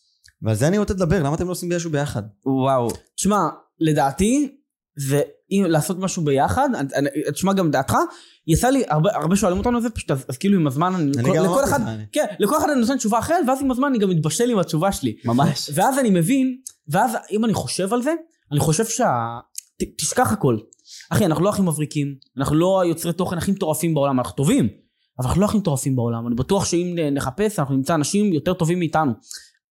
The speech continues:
Speaker 3: הקטע המיוחד בנו, זה היכולת שלנו ליצור קשרים עם אנשים. לדוגמה, אחי, יש לי אנשים שאני מדבר איתם, שמרימים אותי בטירוף, באמת, כאילו, מרימים אותי בטירוף,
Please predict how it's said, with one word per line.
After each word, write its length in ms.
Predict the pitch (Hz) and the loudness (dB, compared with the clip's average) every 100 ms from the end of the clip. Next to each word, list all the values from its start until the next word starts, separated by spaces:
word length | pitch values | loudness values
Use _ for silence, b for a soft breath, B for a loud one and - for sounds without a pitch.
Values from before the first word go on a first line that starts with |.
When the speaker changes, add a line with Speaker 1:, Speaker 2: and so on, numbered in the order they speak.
| _ _ _ _ _ | _ _ _ _ _
Speaker 3:
הקטע 320 | 135 196 202 | -2 0 2
המיוחד 540 | 185 143 127 165 147 117 | 2 2 0 0 -2 0
בנו, 320 | 139 220 320 311 B B B - | 2 4 2 0 B B B -4
זה 140 | 131 | 0
היכולת 680 | 139 123 147 190 277 - - - | 2 2 2 2 0 -4 -12 -14
שלנו 600 | - 151 135 185 269 302 302 _ _ _ _ - | -8 -2 0 2 2 0 -4 _ _ _ _ -4
ליצור 380 | 151 - 208 208 | -2 0 0 -2
קשרים 340 | - 165 196 | -2 0 0
עם 140 | 196 151 | 0 0
אנשים. 480 | 123 - 226 330 311 B B | -2 0 2 2 -2 B B
לדוגמה, 340 | 160 165 180 285 | 0 2 2 2
אחי, 120 | 285 131 165 160 | 0 -2 -4 0
יש 200 | 190 202 | 0 0
לי 60 | |
אנשים 200 | 240 208 | 0 0
שאני 140 | 196 175 | 0 0
מדבר 200 | 160 147 | 0 0
איתם, 320 | 135 131 143 - B B B _ - | 0 -2 -4 -10 B B B _ -8
שמרימים 1080 | - 160 - 165 170 165 170 147 160 202 226 | -2 0 -2 -2 -2 2 2 4 2 4 2
אותי 200 | 214 147 | 0 -4
בטירוף, 580 | 131 - 135 226 262 | -4 -2 0 0 0
באמת, 440 | 147 143 170 151 - | 0 0 2 -2 -4
כאילו, 340 | 147 131 127 139 | -2 0 0 -2
מרימים 240 | 139 180 | 0 0
אותי 160 | 185 131 | 0 -4
בטירוף, 680 | 117 127 151 165 - - | -4 -2 0 0 -2 -8